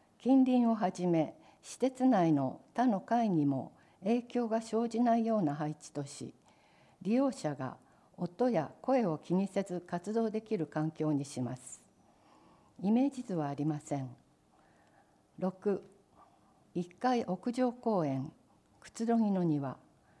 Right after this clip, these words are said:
地上から直接アクセスでき、カフェに併設したテラス席や散策路を設けるなど、緑豊かなくつろぎの場とします。イメージ図は、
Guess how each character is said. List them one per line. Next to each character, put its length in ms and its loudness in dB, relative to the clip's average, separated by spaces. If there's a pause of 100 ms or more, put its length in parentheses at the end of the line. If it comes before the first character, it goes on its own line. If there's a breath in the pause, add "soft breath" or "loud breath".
(580 soft breath)
地 160 -4
上 220 0
か 180 -2
ら 200 0 (100)
直 160 -4
接 480 -4
ア 100 -2
ク 120 -14
セ 140 -6
ス 180 -12
で 140 -4
き、 320 -12 (600 soft breath)
カ 140 -2
フ 120 -2
ェ 20 2
に 260 2 (140)
併 180 -4
設 300 -8
し 80 -12
た 160 -4
テ 160 -4
ラ 140 0
ス 120 -20
席 300 -8
や 160 -6 (340 loud breath)
散 220 2
策 320 -4
路 80 0
を 320 0
設 80 -12
け 80 -4
る 120 -4
な 160 -2
ど、 180 -16 (480 soft breath)
緑 420 2
豊 260 -2
か 120 -2
な 160 -2
く 160 -20
つ 120 -10
ろ 120 2
ぎ 120 2
の 120 0
場 140 -2
と 120 -6
し 180 -8
ま 140 -4
す。 240 -20 (920 soft breath)
イ 80 0
メ 160 4
ー 40 0
ジ 140 -6
図 120 -8
は、 260 -6